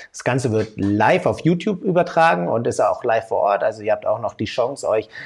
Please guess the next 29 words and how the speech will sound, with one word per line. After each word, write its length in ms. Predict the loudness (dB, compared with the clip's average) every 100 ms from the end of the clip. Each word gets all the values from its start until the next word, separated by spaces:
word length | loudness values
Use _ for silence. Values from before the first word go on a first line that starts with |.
| -18 -6
anzumelden, 920 | -2 0 0 2 4 4 2 2 0 0
ähm, 320 | 0 0 -2 -6
um 200 | -2 -2
vor 180 | 0 2
Ort 240 | 2 2
mit 140 | 0 0
dabei 260 | 2 2
zu 120 | 2 0
sein. 280 | 2 2 0 _ _ _ _ _ _ _ _ -6
Das 200 | -4 0
Ganze 260 | 0 0
geht 240 | 2 2 2
über 500 | 0 2 4 2 0 -6 -18
vierzig 540 | -4 4 4 4 0 2
oder 200 | 2 0
neunzig 520 | 2 2 2 0 -4
Kilometer, 720 | -2 0 2 2 2 2 2
beginnt 440 | 0 0 0 0
an 100 | -2
dem 120 | 0
Mittwoch 520 | 0 0 0 0 -2 -4
um 320 | -2 -4 -8
achtzehn 400 | -6 -6 -2 -2
Uhr 160 | 2 2
für 120 | 0
die 80 | 0
neunzehn, 600 | 2 0 0 0 0 -2
neunzig 440 | 2 4 4 0 -4
Kilometer 600 | 0 2 4 4 2